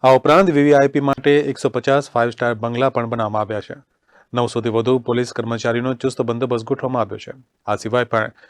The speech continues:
એરપોર્ટ પર રિલાયન્સની કાર્સનો કાફલો સ્ટેન્ડ બાય પર છે, તેમજ સ્પેશિયલ સિક્યુરિટી પણ ખડે પગે છે. જામનગર એરપોર્ટ ઉપર ઉતરતાની સાથે જ મહેમાનોનું ગુજરાતી સ્ટાઇલમાં રાસ ગરબાથી ભવ્ય સ્વાગત કરવામાં આવી રહ્યું છે.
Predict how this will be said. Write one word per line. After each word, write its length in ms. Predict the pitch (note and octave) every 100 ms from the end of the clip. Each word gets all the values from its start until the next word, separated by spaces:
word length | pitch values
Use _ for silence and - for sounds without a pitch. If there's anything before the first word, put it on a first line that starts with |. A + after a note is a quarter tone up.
| - -
એરપોર્ટ 380 | A#2+ - D3 C3+
પર 120 | D3 C3+
રિલાયન્સની 500 | A#2+ B2 A#2+ C#3 C#3
કાર્સનો 420 | A2+ A2 A#2 A#2
કાફલો 360 | A2+ A#2+ A#2 G#2+ -
સ્ટેન્ડ 260 | C3+ B2
બાય 180 | G#2+ G2+
પર 80 | G2
છે, 160 | - A2+ _ _
તેમજ 160 | D3 E3+
સ્પેશિયલ 440 | F#3 C#3+ C3+ D#3+ E3
સિક્યુરિટી 400 | C#3 B2+ B2 B2+
પણ 240 | B2 A#2+ A2
ખડે 180 | A#2+
પગે 260 | A2 G2+ G#2
છે. 160 | - - _ _ _ _ _
જામનગર 480 | B2 B2+ B2 B2 C3
એરપોર્ટ 460 | C3+ A#2+ A2+ B2 A#2+
ઉપર 180 | A2+ B2+
ઉતરતાની 360 | A2+ A#2 A#2 A2+
સાથે 320 | G#2+ A2+ A#2+ B2+
જ 80 | B2
મહેમાનોનું 500 | B2 C3+ C3+ D3 D#3
ગુજરાતી 440 | C3 F3 F3 G#2+
સ્ટાઇલમાં 520 | - A2 G#2 G#2+ - - _ - B2
રાસ 240 | D#3 D#3
ગરબાથી 480 | A2+ A2+ A#2 A2+ A2+
ભવ્ય 340 | A#2+ D#3+ C#3+
સ્વાગત 320 | A#2 C#3 A2+ A2
કરવામાં 280 | G#2+ G2+ G2+
આવી 100 | G2+
રહ્યું 180 | G2 F#2+
છે. 180 | -